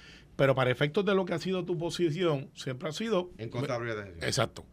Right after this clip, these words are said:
Speaker 2: Para, para que no se haga, para monopolios privados, monopolios públicos.
Speaker 1: Pero aquí vamos entonces a la punto donde quería llegar, que casi me robaste la línea.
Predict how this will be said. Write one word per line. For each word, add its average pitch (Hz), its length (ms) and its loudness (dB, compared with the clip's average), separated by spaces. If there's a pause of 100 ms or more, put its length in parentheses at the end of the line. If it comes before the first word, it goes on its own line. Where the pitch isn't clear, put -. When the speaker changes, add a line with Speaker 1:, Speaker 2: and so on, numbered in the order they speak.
(120)
Speaker 2:
Para, 143 260 4
para 127 260 8
que 123 80 6
no 123 100 6
se 139 100 6
haga, 147 180 4
para 123 180 8
monopolios 139 540 6
privados, 196 440 10
monopolios 123 380 2
públicos. 85 260 0
Speaker 1:
Pero 131 320 8
aquí 127 260 2
vamos 214 280 4
entonces 185 600 -2
a 127 120 0
la 127 380 2
punto 202 300 2
donde 151 180 0
quería 131 200 -2
llegar, 175 320 0
que - 120 -8
casi 135 260 -4
me 151 120 -2
robaste 147 360 -2
la 151 140 2
línea. 104 340 -4